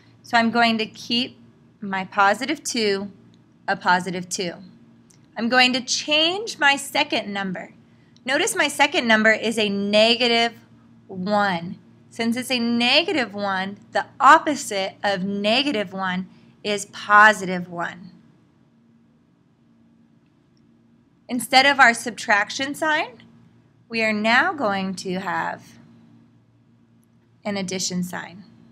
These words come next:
So now I'm just left with positive two plus positive one,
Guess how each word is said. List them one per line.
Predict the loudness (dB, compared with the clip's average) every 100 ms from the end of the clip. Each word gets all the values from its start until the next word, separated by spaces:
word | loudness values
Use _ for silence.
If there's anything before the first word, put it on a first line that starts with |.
| _ _ _ _ _ _ _ _
So | -12 -6
now | -2 0 2 4
I'm | 4 2
just | -4 -2
left | 0 0 -2 -10
with | -10 -10
positive | 0 4 4 2 -6 -8
two | -4 -2 -2 -6 -10 -20 _
plus | -14 -4 4 8 10 8 4 -6 -18 -20 -20
positive | 0 4 6 4 0 -2 -2
one, | -2 -2 -4 -8